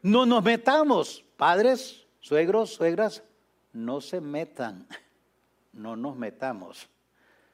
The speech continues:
donde no pertenecemos. Esa unidad tiene que cuidarse sola y producir su propia armonía.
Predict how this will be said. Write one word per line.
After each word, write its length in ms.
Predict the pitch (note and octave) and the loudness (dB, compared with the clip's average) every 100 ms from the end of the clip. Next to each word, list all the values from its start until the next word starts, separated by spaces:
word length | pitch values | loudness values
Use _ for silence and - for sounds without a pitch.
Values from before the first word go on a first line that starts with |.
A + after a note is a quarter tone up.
| _ _ _ _ | _ _ _ _
donde 400 | A#2+ A#2+ A2+ A2 | -12 -10 -8 -10
no 240 | G#2+ A#2 | -8 -8
pertenecemos. 1000 | A#2 B2+ A2 A2 G2+ - F2+ E2 D#2 - - - _ _ _ _ _ _ _ _ _ _ _ _ | -6 -10 -8 -12 -12 -16 -20 -20 -20 -20 -20 -20 _ _ _ _ _ _ _ _ _ _ _ _
Esa 300 | - C#3+ D3+ | -6 -4 -2
unidad 500 | C#3+ C3 A#2+ A#2+ G#2+ - - _ _ _ _ _ _ _ _ _ _ _ _ - | -4 -4 -4 -2 -4 -10 -20 _ _ _ _ _ _ _ _ _ _ _ _ -12
tiene 200 | B2+ B2+ | -10 -10
que 80 | |
cuidarse 420 | A2+ A2+ A#2 A2 G#2+ | -10 -6 -6 -6 -12
sola 440 | - D3 E3+ E3 _ _ _ _ _ _ - | -8 -8 -8 -16 _ _ _ _ _ _ -14
y 120 | C#3 | -14
producir 840 | - B2+ A#2 A#2 - E3 G#3 - _ _ | -8 -6 -6 -8 -4 -4 -4 -12 _ _
su 320 | _ - A#2+ - | _ -14 -14 -12
propia 540 | B2 C#3 C#3 C#3+ C#3+ - | -8 -8 -6 -8 -8 -12
armonía. 720 | G#2+ A2 G#2 G#2 G#2 G#2+ F#2+ | -12 -10 -10 -14 -14 -14 -14